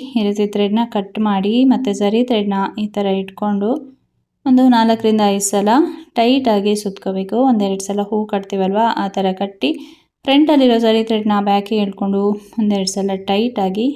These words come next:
ಗಂಟು ಹಾಕ್ಕೋಬೇಕು. ಹಾಗೆ ಜರಿ ಥ್ರೆಡ್ನ ಕಟ್ ಮಾಡಿ ಕುಚ್ಚಲ್ಲಿರೋ ಎಕ್ಸ್ಟ್ರಾ ಥ್ರೆಡ್ನ ನೀಟಾಗಿ ಟ್ರಿಮ್ ಮಾಡ್ಕೋಬೇಕು. ಈ ರೀತಿ ಕುಚ್ಚು ಕಟ್ಟೋದು ತುಂಬಾನೇ ಈಸಿ. ಹಾಗೆ ನಾವು ಫಾಸ್ಟಾಗಿ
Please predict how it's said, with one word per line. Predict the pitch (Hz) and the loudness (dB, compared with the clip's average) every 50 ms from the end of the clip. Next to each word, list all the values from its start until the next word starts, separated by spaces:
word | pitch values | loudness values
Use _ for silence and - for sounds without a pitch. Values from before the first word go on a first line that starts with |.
| - 262 | -6 -6
ಗಂಟು | 220 208 202 196 196 | -6 -4 -4 -4 -4
ಹಾಕ್ಕೋಬೇಕು. | 190 185 185 - 190 202 190 196 190 - - - _ _ _ _ _ _ _ _ _ _ _ _ _ _ _ _ _ _ _ _ _ _ _ _ _ _ _ _ _ _ _ _ _ _ _ _ _ _ | -6 -8 -8 -8 -10 -8 -10 -10 -10 -14 -16 -16 _ _ _ _ _ _ _ _ _ _ _ _ _ _ _ _ _ _ _ _ _ _ _ _ _ _ _ _ _ _ _ _ _ _ _ _ _ _
ಹಾಗೆ | - 254 240 247 240 240 247 247 | 0 2 2 4 6 6 4 4
ಜರಿ | 247 233 220 220 240 247 262 | 4 4 4 4 4 4 4
ಥ್ರೆಡ್ನ | 254 262 220 208 196 - 190 190 190 190 190 | 2 2 0 -2 -2 -2 0 0 0 0 -2
ಕಟ್ | 190 208 208 208 - - | -2 -4 -4 -2 0 2
ಮಾಡಿ | 247 240 220 208 196 202 208 214 220 - - - - - | 2 4 4 2 2 2 2 2 0 -2 -6 -10 -8 -4
ಕುಚ್ಚಲ್ಲಿರೋ | - 254 254 - 262 247 233 220 208 208 196 | -4 -2 0 2 2 4 4 4 4 2 2
ಎಕ್ಸ್ಟ್ರಾ | 196 196 196 - - 208 196 | 0 -2 -4 -6 -2 -2 -2
ಥ್ರೆಡ್ನ | 190 196 190 185 185 208 214 | -2 -2 -4 -4 -2 -2 -2
ನೀಟಾಗಿ | 208 196 190 196 190 190 190 185 180 - 196 233 247 - - _ _ | 0 0 -2 -2 -2 -4 -4 -4 -4 -4 -4 -6 -6 -8 -12 _ _
ಟ್ರಿಮ್ | - - 226 220 220 208 | -12 -8 -4 -4 -2 -2
ಮಾಡ್ಕೋಬೇಕು. | 185 180 180 - - 180 180 180 185 185 - 294 - - - - - _ _ _ _ _ _ - | -2 -4 -6 -8 -10 -10 -8 -8 -8 -6 -6 -8 -8 -8 -14 -20 -20 _ _ _ _ _ _ -4
ಈ | 311 262 277 294 302 | 0 2 2 4 4
ರೀತಿ | 285 269 262 262 262 247 247 | 4 4 2 2 2 2 2
ಕುಚ್ಚು | 247 - 233 214 - - - | 2 0 -2 -4 -4 -6 -4
ಕಟ್ಟೋದು | - 220 220 220 214 220 | -4 -2 -2 -2 -2 -4
ತುಂಬಾನೇ | 214 - 202 202 196 196 196 196 196 196 | -2 -2 -2 0 0 2 0 0 0 0
ಈಸಿ. | 202 202 202 208 254 302 392 - - - - | 0 0 0 0 -2 -2 -2 -4 -8 -14 -12
ಹಾಗೆ | - 233 214 202 208 196 196 | -10 -8 -6 -4 -2 -2 0
ನಾವು | 190 185 190 190 190 | 0 0 -2 -2 -2
ಫಾಸ್ಟಾಗಿ | - 208 214 240 269 - - 262 226 208 202 214 240 | -2 0 0 0 0 0 0 0 0 0 0 0 -2